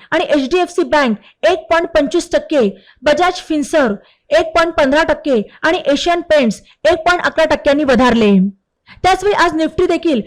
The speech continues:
त्याच्या सर्वोच्च स्तरावर व्यवहार करत असून निफ्टीच्या पन्नास शेअर्सपैकी अठ्ठेचाळीस शेअर्स वाढीसह आणि फक्त दोन शेअर्स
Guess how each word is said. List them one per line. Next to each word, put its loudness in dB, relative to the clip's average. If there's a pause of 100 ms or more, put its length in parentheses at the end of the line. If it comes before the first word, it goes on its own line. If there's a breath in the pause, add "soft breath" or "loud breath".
(160 loud breath)
त्याच्या -2
सर्वोच्च 0
स्तरावर 0
व्यवहार 2
करत 0
असून 0 (300 loud breath)
निफ्टीच्या 0
पन्नास -2
शेअर्सपैकी -2 (300 loud breath)
अठ्ठेचाळीस -2
शेअर्स -2
वाढीसह 0 (320 loud breath)
आणि 0
फक्त -4
दोन 0
शेअर्स 0